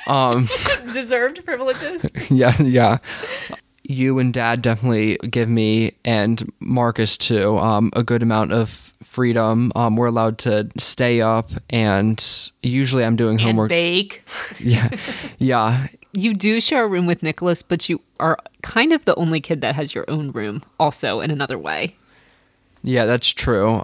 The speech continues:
Speaker 1: Uh, yeah, you set up a guest room, and I, that's the room where I do online school and a lot of homework, and it is kinda like my own room.
Speaker 2: And you leave all your stuff in there, and it's also the only place you will shower.
Speaker 1: <laughs> Yeah, that's pretty accurate.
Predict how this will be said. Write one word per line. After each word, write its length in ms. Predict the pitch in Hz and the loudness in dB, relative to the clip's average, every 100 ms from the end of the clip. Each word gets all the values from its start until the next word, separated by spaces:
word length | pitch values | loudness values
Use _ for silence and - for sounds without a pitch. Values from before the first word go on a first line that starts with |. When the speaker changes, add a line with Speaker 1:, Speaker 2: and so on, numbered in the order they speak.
| - | -2
Speaker 1:
Uh, 300 | 120 110 95 | 0 2 2
yeah, 160 | 113 110 | 2 2
you 160 | 113 | 2
set 240 | 127 139 123 | 2 2 0
up 120 | 120 | 0
a 40 | |
guest 400 | 117 110 104 - | 0 0 0 -2
room, 300 | 113 110 107 | 0 2 2
and 340 | 101 113 110 107 | 0 2 2 2
I, 360 | 110 110 107 - | 0 0 -2 -4
that's 400 | 107 101 - - | -2 0 -2 -4
the 160 | - 113 | -2 0
room 280 | 113 110 101 | 2 2 2
where 140 | 110 | 2
I 320 | 101 98 107 90 | 4 2 0 -2
do 420 | 113 117 107 104 | -2 0 2 2
online 400 | 113 107 104 107 | 2 2 2 0
school 500 | - 117 110 107 95 | 0 0 2 2 0
and 340 | 95 98 98 - | 0 0 -2 -2
a 80 | 110 | 0
lot 220 | 104 104 | 0 0
of 60 | |
homework, 540 | 101 107 104 92 95 - | 0 2 2 2 0 -4
and 460 | 107 95 92 98 - - - - - - | -2 0 2 0 -2 -10 -20 -20 -12 -2
it 140 | 113 | 0
is 140 | 107 | 0
kinda 220 | - 101 82 | 2 2 2
like 160 | 98 | 2
my 120 | 98 | 0
own 120 | - - | 0 0
room. 260 | 80 104 - - | -2 -4 -8 -6
Speaker 2:
And 480 | 185 175 165 165 - | 0 0 0 -4 -8
you 420 | 180 170 160 165 - | -4 -2 0 -2 -2
leave 280 | 175 156 | -2 0
all 120 | 147 151 | 2 2
your 140 | 151 | 0
stuff 300 | 147 156 - | -2 -4 -2
in 140 | 151 | -2
there, 300 | 143 143 147 | 2 2 2
and 160 | - 156 | 2 0
it's 140 | 147 | 0
also 540 | - 151 - 147 139 113 | -2 -2 0 0 0 -2
the 160 | 156 - | -2 -2
only 160 | 147 | -2
place 380 | 139 131 143 - | -4 -4 -6 -6
you 80 | 151 | -2
will 260 | 127 117 | -2 -2
shower. 400 | - - 139 135 123 - | -4 0 0 0 -4 -4
Speaker 1:
<laughs> 160 | - - | -4 0
Yeah, 200 | 113 104 | 0 2
that's 200 | 110 - | 0 0
pretty 300 | 107 101 - | -2 0 0
accurate. 500 | 101 - 110 107 | -2 -4 -8 -8